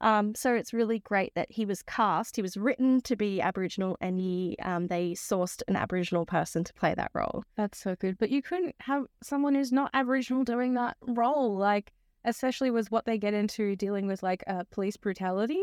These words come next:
Speaker 1: Yes.
Speaker 2: Oh
Speaker 1: Yeah.
Speaker 2: my gosh.
Speaker 1: They would have,
Speaker 2: Oh.
Speaker 1: it would have been very bad if they didn't have an Aboriginal man playing the role. Yeah. Um, and of
Speaker 2: Mm.
Speaker 1: course, Missy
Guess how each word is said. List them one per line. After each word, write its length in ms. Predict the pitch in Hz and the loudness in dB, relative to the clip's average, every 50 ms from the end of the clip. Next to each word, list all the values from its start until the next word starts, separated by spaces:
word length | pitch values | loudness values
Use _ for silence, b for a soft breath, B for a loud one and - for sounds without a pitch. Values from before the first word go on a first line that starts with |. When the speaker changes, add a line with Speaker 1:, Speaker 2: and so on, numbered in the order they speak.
| 403 - | 0 0
Speaker 1:
Yes. 440 | 226 233 240 247 233 208 180 165 - _ _ - | 2 4 6 6 6 4 2 0 -6 _ _ -6
Speaker 2:
Oh 60 | 277 294 | -4 0
Speaker 1:
Yeah. 140 | 214 196 - | 2 4 4
Speaker 2:
my 80 | 285 254 | 2 2
gosh. 600 | 277 277 262 240 214 190 196 - - - - _ _ _ | 2 2 4 4 2 2 0 -4 -12 -14 -16 _ _ _
Speaker 1:
They 100 | - 202 | -4 -2
would 160 | 196 202 214 208 | 0 0 0 0
have, 80 | 208 | 0
Speaker 2:
Oh. 320 | 285 285 285 254 240 202 185 _ _ _ | -2 -4 -4 -4 -6 -6 -10 _ _ _
Speaker 1:
it 160 | - - 285 | -4 0 2
would 100 | 285 202 | 2 2
have 120 | 208 196 - | 2 0 0
been 180 | 190 180 196 | 0 0 0
very 240 | 196 214 208 214 208 | 2 4 4 4 6
bad 240 | 180 185 165 160 165 | 4 4 4 4 2
if 120 | 175 - - | 0 0 0
they 100 | - 156 | -2 0
didn't 380 | 165 165 135 120 165 - - - - | 0 0 0 0 -2 -4 -4 -8 -6
have 180 | - 190 180 165 | -2 -2 0 0
an 160 | 160 160 - - | -2 -4 -2 -4
Aboriginal 420 | 165 - 160 - - - 175 170 | -2 -2 -2 -6 -4 -4 -4 -4
man 160 | 170 - - - | -4 -4 -6 -8
playing 220 | - - 50 - | -8 -8 -8 -8
the 60 | - - | -8 -8
role. 240 | - - - - - | -8 -10 -12 -14 -10
Yeah. 160 | - - - - - 233 _ _ _ _ - | -10 -10 -10 -10 -14 -20 _ _ _ _ 2
Um, 260 | 220 214 202 196 208 - | 4 4 4 4 2 0
and 100 | 220 220 | 0 0
of 80 | 214 220 | 0 2
Speaker 2:
Mm. 60 | 214 | 2
Speaker 1:
course, 220 | 226 214 208 - - | 2 2 2 2 0
Missy 680 | 208 202 190 - - 190 180 175 170 170 175 170 - | 0 0 0 -2 -2 -2 0 0 0 -2 -2 -4 -4